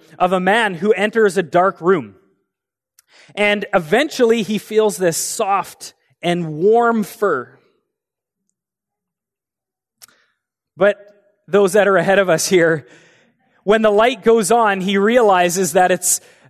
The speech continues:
the underbelly of this monster, right? The dark hides things. What's amazing is light changes all of that.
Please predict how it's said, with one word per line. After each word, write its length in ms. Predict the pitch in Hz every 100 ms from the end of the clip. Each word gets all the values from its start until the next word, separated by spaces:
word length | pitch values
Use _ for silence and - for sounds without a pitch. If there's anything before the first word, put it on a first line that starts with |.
| -
the 180 | 185 -
underbelly 680 | 208 240 233 180 202 202 175
of 200 | 156 170
this 260 | 160 151 -
monster, 640 | 139 135 143 - - 107 _ _ _ _ _
right? 520 | - 147 214 - - _ _ _ _ -
The 100 | 190
dark 560 | 147 214 262 254 - _ _
hides 460 | - 175 143 139 -
things. 500 | 131 117 110 - - _ _ _ _ _ _ _ _
What's 180 | 202 202
amazing 480 | 214 247 254 226 214
is 240 | 190 156
light 540 | 165 180 196 214 - -
changes 540 | - 190 190 175 143
all 180 | 147 123
of 100 | 113
that. 440 | 110 110 113 -